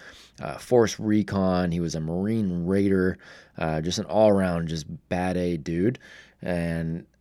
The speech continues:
uh, now, though, as an entrepreneur, he's a philanthropist, he's a producer, he's a father of three, he's a phenomenal husband, and just a rad dude. He pours into our young guys from Apogee. So welcome, Mister Nick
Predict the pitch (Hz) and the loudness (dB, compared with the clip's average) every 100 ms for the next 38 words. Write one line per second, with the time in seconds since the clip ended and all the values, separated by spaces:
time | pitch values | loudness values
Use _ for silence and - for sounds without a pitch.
0 | - 82 80 80 101 90 101 127 78 76 | -12 -10 -10 -6 -4 0 2 2 2 0
1 | 78 85 87 98 101 - 82 85 82 80 | -2 -4 -4 -2 -4 -6 -4 -2 -2 -4
2 | 80 - 78 82 95 98 76 73 67 92 | -8 -6 -4 -2 -4 -6 -6 -8 -6 -8
3 | 80 80 82 80 - 113 113 92 80 71 | -6 -8 -8 -6 -2 0 0 -2 -2 -4
4 | 78 82 78 - 92 113 120 98 87 - | -8 -8 -8 -2 2 4 4 4 0 -4
5 | 85 82 85 85 78 - 90 98 113 98 | -6 -4 -2 -4 -6 -6 -2 0 0 -2
6 | 82 90 82 85 80 82 80 - 76 76 | -2 -2 -2 -4 -6 -8 -8 -6 -6 -4
7 | 90 95 95 82 85 82 - - 117 117 | -2 -2 -2 -4 -6 -8 -8 -2 2 4
8 | 101 95 85 85 82 85 80 80 - 78 | 4 0 0 -2 -2 -4 -4 -6 -6 -6
9 | 73 76 76 73 87 85 87 80 82 - | -6 -8 -8 -6 0 0 0 -2 -6 -6
10 | 76 90 92 | -4 -4 -6